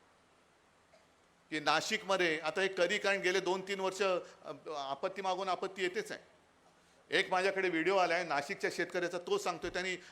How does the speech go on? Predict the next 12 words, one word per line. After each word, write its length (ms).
मला 140
वाटतं, 140
प्रांत 320
कार्यालयावरती 880
एका 240
शेतकऱ्याची 520
आत्महत्या 800
झाल्यानंतर 760
ती 40
प्रेतयात्रा 560
घेऊन 240
गेली 180